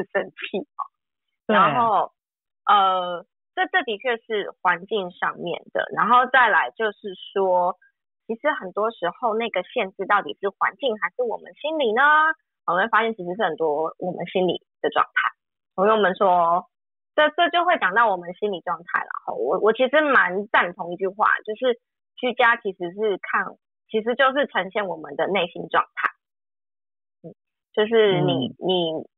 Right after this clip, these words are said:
Speaker 1: 之前你不用居家，其实那是一个你的社会面嘛，我们说的你的面具那一面。可是居家你的那一面就是你的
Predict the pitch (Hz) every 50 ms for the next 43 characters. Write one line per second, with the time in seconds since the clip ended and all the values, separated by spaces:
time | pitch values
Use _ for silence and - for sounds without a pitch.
0 | _ _ _ _ _ _ - 233 233 - 254 196 170 170 170 160 - 175 190 196
1 | 214 220 - 196 185 - - 170 160 160 165 - 170 - 180 185 202 190 196 196
2 | - 208 - - 180 170 - - 165 160 165 - - - - - 85 67 - -
3 | _ _ _ _ _ _ - - - 240 202 196 - 220 165 160 165 170 - -
4 | - _ - - _ - - 170 165 165 175 - 196 190 190 180 170 170 160 -
5 | 156 170 185 185 160 160 - - 160 156 160 160 - - - 131 - - - _
6 | _ _ _ _ - 214 185 175 220 240 220 - 226 240 220 - 233 226 208 214
7 | 214 190 170 - 170 160 196 208 202 185 175 175 185 190 165 123 - 160 170 170
8 | - 185 175 175 165 - -